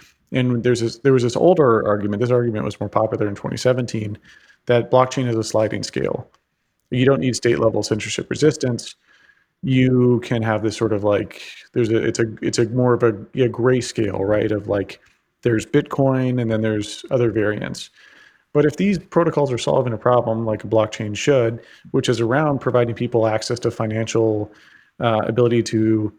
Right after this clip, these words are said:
store value, or as you're saying, there's other use cases as well,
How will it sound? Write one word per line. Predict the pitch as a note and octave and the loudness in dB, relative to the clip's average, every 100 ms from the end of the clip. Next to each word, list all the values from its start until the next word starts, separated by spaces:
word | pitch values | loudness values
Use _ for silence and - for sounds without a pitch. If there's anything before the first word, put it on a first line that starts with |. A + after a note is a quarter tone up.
| _ _ _ _ _ _ _ - | _ _ _ _ _ _ _ -12
store | - A#2 | 0 2
value, | G#2+ A2 A2 A2+ A2+ | 2 2 2 2 0
or | A2 G#2 G#2 G#2 | 0 -2 -2 -2
as | A2 G2+ | -2 -2
you're | A#2 | -2
saying, | A2+ A#2 A#2 | -2 -2 -2
there's | G#2+ G2+ | -2 -2
other | G#2+ G#2+ G#2+ | 0 0 -2
use | A#2+ A#2+ | -2 -4
cases | - A#2 - A2 | 0 0 0 -6
as | G#2 | -2
well, | A#2+ A#2+ A#2 | 2 2 0